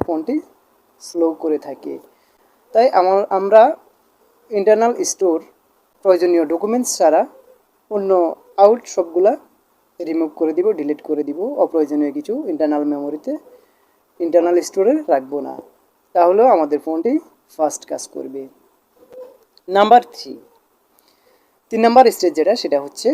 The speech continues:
অতিরিক্ত ক্যাশে জমে থাকা। অতিরিক্ত ক্যাশ বলতে সেটা হচ্ছে আমরা এই একাধিক অ্যাপস যখন ব্যবহার করি, যেমন আমরা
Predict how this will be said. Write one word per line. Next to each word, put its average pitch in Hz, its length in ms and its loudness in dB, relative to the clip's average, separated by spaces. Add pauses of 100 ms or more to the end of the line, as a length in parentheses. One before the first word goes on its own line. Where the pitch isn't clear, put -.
(640)
অতিরিক্ত 254 420 0 (160)
ক্যাশে 170 300 2
জমে 143 320 -6 (120)
থাকা। 147 200 -10
অতিরিক্ত 214 440 -4 (120)
ক্যাশ 196 260 6
বলতে 185 280 -2 (160)
সেটা 147 220 -2
হচ্ছে 160 260 -2
আমরা 156 420 0 (540)
এই 143 440 -4 (120)
একাধিক 240 420 4 (400)
অ্যাপস 196 200 2 (160)
যখন 165 280 -4
ব্যবহার 143 300 -6
করি, 165 300 -8 (960)
যেমন 170 240 2
আমরা 165 240 4